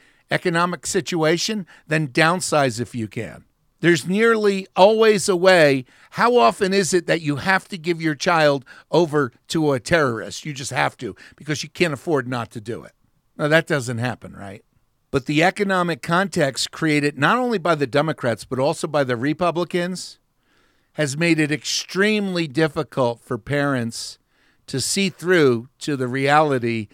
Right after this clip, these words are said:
that they don't need the government schools, and that government schools are destructive.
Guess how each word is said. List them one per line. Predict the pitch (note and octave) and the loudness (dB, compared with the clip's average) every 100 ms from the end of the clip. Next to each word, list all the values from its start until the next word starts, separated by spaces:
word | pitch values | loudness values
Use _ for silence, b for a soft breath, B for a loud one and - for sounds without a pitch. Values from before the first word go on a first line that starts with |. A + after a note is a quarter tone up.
| b b | b b
that | - A#2+ | -8 -2
they | C#3 | -2
don't | A#2+ C#3 D3+ C#3+ | 2 0 0 -2
need | C#3+ C3 | -2 -2
the | B2+ | -4
government | G#2 A2+ A2 A2 G2+ | 0 0 0 -2 -6
schools, | - A#2+ G#2 G1+ - - _ _ _ _ _ _ - | -10 -8 -8 -10 -20 -20 _ _ _ _ _ _ -6
and | A#2+ | -2
that | A#2+ | -2
government | C#3 C#3 C#3 C3 B2 | 0 0 0 -2 -4
schools | - C#3 B2 A#2 - | -6 -2 -2 -2 -6
are | - G#2+ | -4 -4
destructive. | F#2+ F#2 - - G#2 - - - _ | -4 -14 -14 -10 -12 -12 -20 -20 _